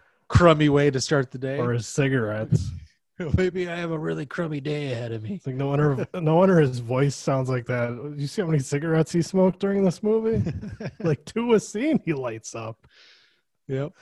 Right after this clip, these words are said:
Speaker 2: <laughs> Oh,
Speaker 1: This
Speaker 2: I
Speaker 1: brings us to our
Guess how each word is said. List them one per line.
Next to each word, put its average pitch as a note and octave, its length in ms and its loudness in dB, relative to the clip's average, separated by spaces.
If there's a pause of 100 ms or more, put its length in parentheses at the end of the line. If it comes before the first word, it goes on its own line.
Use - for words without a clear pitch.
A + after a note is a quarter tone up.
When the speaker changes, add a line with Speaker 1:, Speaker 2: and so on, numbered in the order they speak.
(340)
Speaker 2:
<laughs> B3 80 0 (1800)
Oh, D#3 100 -2
Speaker 1:
This D#3 80 0
Speaker 2:
I D3 120 2
Speaker 1:
brings G#3+ 200 -6
us E3 100 -10
to F#3 120 -6
our D#3 200 -2